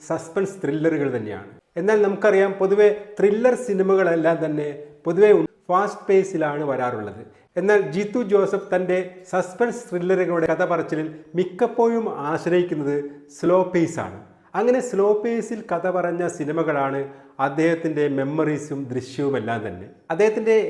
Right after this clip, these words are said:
ഏറ്റവും പുതിയ ചിത്രമായ മിറാഷും അങ്ങനെ സ്ലോ പേസിൽ കഥ പറഞ്ഞ ഒരു സസ്പെൻസ് ത്രില്ലറാണ്. സസ്പെൻസ് ത്രില്ലർ എന്ന് പറഞ്ഞാൽ മാത്രം പോരാ, ഒരു ഇൻവെസ്റ്റിഗേറ്റീവ് ക്രൈം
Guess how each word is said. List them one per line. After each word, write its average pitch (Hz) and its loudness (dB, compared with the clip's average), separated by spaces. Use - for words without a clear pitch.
ഏറ്റവും 240 0
പുതിയ 196 -2
ചിത്രമായ 170 -4
മിറാഷും 160 -2
അങ്ങനെ 190 2
സ്ലോ 185 0
പേസിൽ 240 -2
കഥ 156 -2
പറഞ്ഞ 147 -2
ഒരു 190 2
സസ്പെൻസ് - -4
ത്രില്ലറാണ്. 120 -6
സസ്പെൻസ് 233 -2
ത്രില്ലർ 208 0
എന്ന് 190 2
പറഞ്ഞാൽ 170 0
മാത്രം 139 -6
പോരാ, 120 -4
ഒരു 208 6
ഇൻവെസ്റ്റിഗേറ്റീവ് 180 0
ക്രൈം 170 2